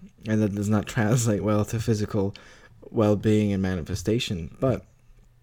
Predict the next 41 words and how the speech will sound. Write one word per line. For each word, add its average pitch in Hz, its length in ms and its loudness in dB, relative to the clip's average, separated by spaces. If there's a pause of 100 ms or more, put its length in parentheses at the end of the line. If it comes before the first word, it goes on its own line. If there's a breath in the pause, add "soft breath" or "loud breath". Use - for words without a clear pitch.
(280)
you 113 80 -4
know, 95 80 0
I've 92 100 -2
been 92 220 0 (1300 loud breath)
grounding 135 480 6
myself 92 680 0
more 147 280 2
into 120 220 0
the 90 120 2
earth, 87 300 0
more 120 200 0
into 127 180 -2
practicality. 92 1040 -2 (480 loud breath)
I've 104 160 -2
been 107 240 0 (120)
reading, 110 540 2
uh, 95 340 0
Jordan 104 420 2
Peterson's 95 600 0
book. 87 380 -4 (920 loud breath)
Uh, 85 380 -6
I - 80 -16
think 90 80 -6
it 92 40 -2
was, 80 100 -4
like, 85 180 -4
the - 240 -12
twelve 104 520 2 (220)
Rules 107 280 -2
for, 95 540 -4
for - 160 -6
Life, 113 240 2
something, 107 360 -2
something 107 300 -2
like 90 160 0
that. 92 160 0
I 87 60 -4
just 95 240 -4
literally 104 320 4
got 95 240 -2
it, 90 180 -6